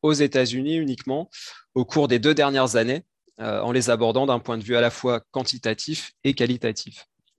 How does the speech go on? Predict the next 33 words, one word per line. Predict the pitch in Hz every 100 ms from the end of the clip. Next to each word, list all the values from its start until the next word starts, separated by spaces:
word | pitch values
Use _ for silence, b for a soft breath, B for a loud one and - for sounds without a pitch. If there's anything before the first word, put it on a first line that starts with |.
| - _ _ _ - _ _ _ _ - B B _ _ _ _ _ _ _
En | 147
me | 156
fondant | 156 - 147 160 165
sur | - 127
un, | 120 -
un | 127
recensement | 131 135 147 - 143
personnel | 147 147 - 156 156 143 113 107
de | 117
l'ensemble | 113 131 135 - 156 131
des | 110
représentations | 110 117 - 123 117 123 - 135 127
de | 113
nudité | 120 120 120 _ 123 135 131 147
et | 143
de | 143
sexe | - 143 - - -
dans | 117 127
les |
séries | 127 - 127
de | 117
H | 113 104
B | 120
O | 127 127 -
durant | 110 117 113
la | 107
période | 110 113 113 101 98 -
que | 110
je |
viens | 98 107
de |
vous | 101
montrer, | 104 104 - 156